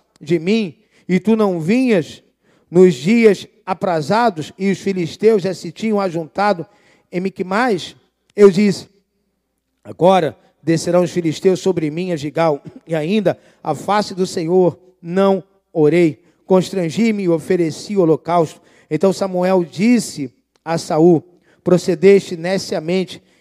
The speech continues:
e não guardaste o mandamento que o Senhor teu Deus te ordenou, porque agora o Senhor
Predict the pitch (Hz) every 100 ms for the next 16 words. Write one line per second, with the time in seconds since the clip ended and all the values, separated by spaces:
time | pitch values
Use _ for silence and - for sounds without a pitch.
0 | - 170 180 170 151 147 185 190 - 156
1 | 156 185 233 202 156 180 214 - - 175
2 | 165 170 165 185 - 180 143 165 180 -
3 | 175 165 165 143 175 156 _ _ _ -
4 | 139 180 156 139 180 196 165 165 151 175
5 | 160 185 175